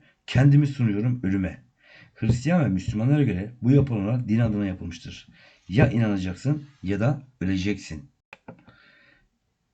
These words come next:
Bir de şöyle bakalım. Bu dünyaya yönelik Tanrı tehditleri nelerdir? Tanrı nasıl öbür dünyaya tehditleri olduysa bu dünya için de tehditleri olmuştur. Bu Tevrat, İncil ve Kur'an'a göre de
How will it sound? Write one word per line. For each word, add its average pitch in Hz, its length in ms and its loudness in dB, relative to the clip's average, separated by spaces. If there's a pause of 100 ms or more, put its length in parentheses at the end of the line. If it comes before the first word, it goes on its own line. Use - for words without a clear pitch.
(460)
Bir 185 260 6
de 180 80 2
şöyle 151 300 0
bakalım. 110 460 -4 (600)
Bu 190 140 6
dünyaya 147 240 6
yönelik 98 220 0
Tanrı 101 220 -4
tehditleri 90 420 -4
nelerdir? 78 640 -8 (920)
Tanrı 117 440 2 (160)
nasıl 120 480 2
öbür 107 160 -2
dünyaya 95 300 -2
tehditleri 92 560 -4
olduysa 139 640 -4
bu 123 160 0
dünya 143 240 8
için 131 260 0
de 117 100 -2
tehditleri 101 340 -4
olmuştur. 85 420 -6 (540)
Bu 175 240 4 (160)
Tevrat, 120 460 2 (100)
İncil 120 420 4
ve 98 100 -4
Kur'an'a 120 260 2
göre 104 180 4
de 120 60 -4